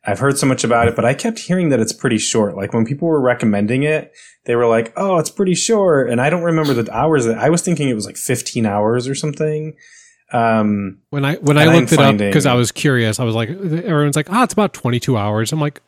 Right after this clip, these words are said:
Speaker 2: "Oh, sweet. I have plenty of time." Plenty
Speaker 1: Yeah.
Speaker 2: of time.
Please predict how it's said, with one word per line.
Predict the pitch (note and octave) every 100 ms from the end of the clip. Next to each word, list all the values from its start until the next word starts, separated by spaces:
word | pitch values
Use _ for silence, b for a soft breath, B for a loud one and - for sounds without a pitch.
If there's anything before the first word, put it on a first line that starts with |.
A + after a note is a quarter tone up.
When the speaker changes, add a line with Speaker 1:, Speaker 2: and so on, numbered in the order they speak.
| G3
Speaker 2:
"Oh, | C4 D3+
sweet. | - - C#3+ -
I | B2
have | B2 A2+ -
plenty | - - A2+ A#2+ A#2+
of | G#2+
time." | G#2+ F2 F#2 E2+ _ _ _ _ _ _ _ _ _ -
Plenty | A2
Speaker 1:
Yeah. | G2+ F2+
Speaker 2:
of |
time. | F2+ F2+ F#2+